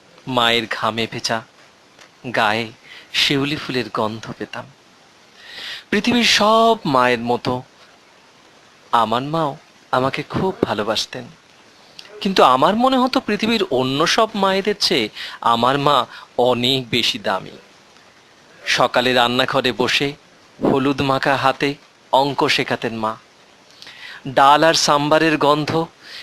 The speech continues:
এবং পাটিগণিত মিলেমিশে এক হয়ে যেত। যখন সারা পাড়া শুনশান, তখন দুপুরের সেই রহস্যজনক নীরবতার ভিতর থেকে আম গাছের ডালে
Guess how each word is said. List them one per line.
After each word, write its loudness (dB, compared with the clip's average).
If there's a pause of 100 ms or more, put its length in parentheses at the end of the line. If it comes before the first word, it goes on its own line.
(120)
এবং 4
পাটিগণিত 4
মিলেমিশে 2
এক 4
হয়ে 0
যেত। -6 (1160)
যখন 0
সারা 2
পাড়া 2
শুনশান, -2 (760)
তখন 0 (340)
দুপুরের 2
সেই 2
রহস্যজনক 2
নীরবতার 2
ভিতর 0
থেকে -2 (840)
আম 4
গাছের 4
ডালে 4